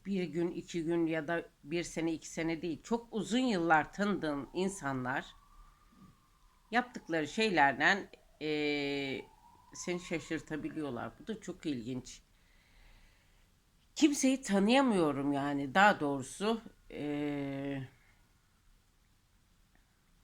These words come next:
kimsenin net fikrini bilemiyorum, çözemiyorum. Ya belki dışarıdan baktıklarında beni de, eee, şey yapamazlar.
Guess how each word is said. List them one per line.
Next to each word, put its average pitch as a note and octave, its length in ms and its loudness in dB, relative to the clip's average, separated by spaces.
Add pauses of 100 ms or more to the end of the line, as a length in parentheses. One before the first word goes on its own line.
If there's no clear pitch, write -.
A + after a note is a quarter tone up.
(1600)
kimsenin F#3 880 0 (1200)
net G#3 340 0
fikrini B2+ 680 -6 (180)
bilemiyorum, C#3 800 -4
çözemiyorum. C#3 840 -4 (420)
Ya D3 200 -4
belki F3 600 2 (1080)
dışarıdan D#3+ 540 2
baktıklarında D3 800 -4 (340)
beni F#3+ 220 0
de, F#3+ 40 0 (200)
eee, B2 380 -2
şey B2+ 220 -4
yapamazlar. A#2 920 -6